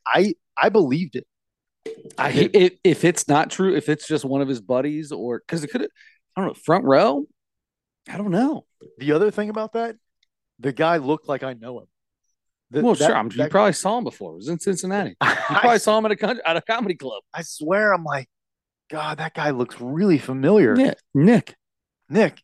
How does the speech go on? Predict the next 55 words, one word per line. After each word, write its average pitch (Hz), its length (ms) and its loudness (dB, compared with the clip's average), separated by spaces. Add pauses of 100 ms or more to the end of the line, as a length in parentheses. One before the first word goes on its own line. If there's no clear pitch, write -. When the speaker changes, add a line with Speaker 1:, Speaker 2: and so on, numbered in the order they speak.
(160)
Speaker 1:
It 247 180 -2
was 254 180 2
Nick. 269 480 4
Speaker 2:
Nick. 190 420 4
Yeah. 214 240 2 (120)
Well, 160 260 0
Speaker 1:
Nick. 294 440 -2
Speaker 2:
yes, 190 360 -6 (180)
College 175 280 -6
Hill, 139 300 -4
North 151 220 -8
College 147 240 0
Hill. 123 220 -6
Speaker 1:
Right, 170 420 0
North 156 200 -12
College 190 260 0
Hill 190 160 4
Nick. 180 320 0
Speaker 2:
N 139 100 -12
C 139 220 -6
H, 117 40 -2
Speaker 1:
That's 143 140 -6
what 165 100 2
we 160 120 6
Speaker 2:
yeah. - 60 -20
Speaker 1:
called 196 240 2
him. 120 60 -6 (720)
And, 165 200 2
uh, 151 160 6
Speaker 2:
N 143 160 -2
C 165 160 -2
H 151 240 -2
Nick. 127 220 -8 (100)
Speaker 1:
<laughs> - 80 -20
N 151 180 -8
C 214 340 -8
H 202 220 -4
Nick. 190 500 -2
That's, 180 280 0
I 160 40 -2
can't 190 340 -8
believe 180 360 -2
N 165 100 2
C 165 120 4
H 151 140 2
Nick 139 140 -2
was, 135 180 2 (140)
that's 131 220 -8
who 143 120 4
it 135 60 -2
was. 135 220 4 (580)
I - 60 -8
didn't 165 240 0
realize 156 340 2
it. - 100 -10